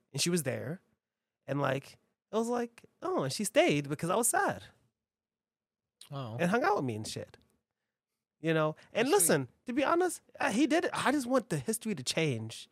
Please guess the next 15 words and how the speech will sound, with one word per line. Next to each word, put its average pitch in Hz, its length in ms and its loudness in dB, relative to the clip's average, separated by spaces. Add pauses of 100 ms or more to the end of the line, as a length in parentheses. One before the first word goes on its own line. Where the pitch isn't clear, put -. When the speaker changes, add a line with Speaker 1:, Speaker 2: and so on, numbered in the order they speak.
(380)
Speaker 1:
so - 120 -2
that 165 100 -2
I 160 60 2
was 135 140 2
very 165 200 6
clear. 131 500 4
Like, 160 160 2
somehow 254 640 4 (300)
Speaker 2:
Like, 147 160 -2
if 160 200 6
it 165 120 6
just 151 260 4 (240)
either, 156 640 8
either 135 440 2 (460)
exonerated 160 920 6